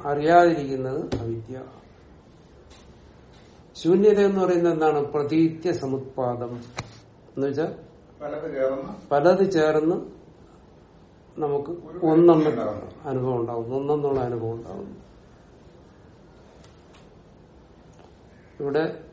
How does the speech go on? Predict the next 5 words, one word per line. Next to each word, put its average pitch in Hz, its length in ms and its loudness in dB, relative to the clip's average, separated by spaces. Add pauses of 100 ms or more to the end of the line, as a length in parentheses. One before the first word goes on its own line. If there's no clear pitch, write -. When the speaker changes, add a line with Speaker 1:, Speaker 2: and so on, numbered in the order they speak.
(220)
Speaker 1:
എല്ലാം 170 800 4
കൂടിച്ചേർന്നേ 160 640 2
ഇരിക്കുന്നു. 113 500 -4 (2750)
അതാണ് 156 280 4
ശൂന്യത. 127 460 -2